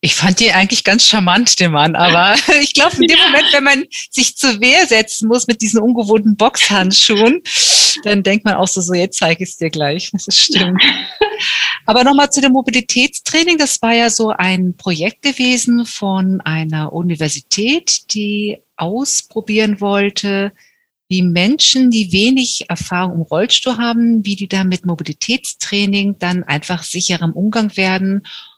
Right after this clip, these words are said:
Speaker 1: Und dort wurde auch simuliert, was passiert, wenn man mit einem Rollstuhl über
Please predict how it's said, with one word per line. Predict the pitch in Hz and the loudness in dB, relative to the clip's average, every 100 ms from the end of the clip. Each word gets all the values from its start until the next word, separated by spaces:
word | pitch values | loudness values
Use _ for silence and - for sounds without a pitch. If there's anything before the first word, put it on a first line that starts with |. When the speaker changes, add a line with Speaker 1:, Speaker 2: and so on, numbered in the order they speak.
| _ _ _ - | _ _ _ -8
Speaker 1:
Und | 170 170 170 175 | -4 -2 -2 -2
dort | 160 160 | -4 -6
wurde | 156 160 160 | -6 -4 -4
auch | 165 | -4
simuliert, | - 175 175 170 170 170 | -2 -2 -2 -2 -4 -4
was | - | -4
passiert, | 262 - 240 247 - | -2 -2 0 0 2
wenn | 220 | 0
man | 214 | 2
mit | 202 | 2
einem | 208 | 0
Rollstuhl | 190 196 190 208 | 0 0 2 0
über | 175 175 175 170 | -2 -2 0 0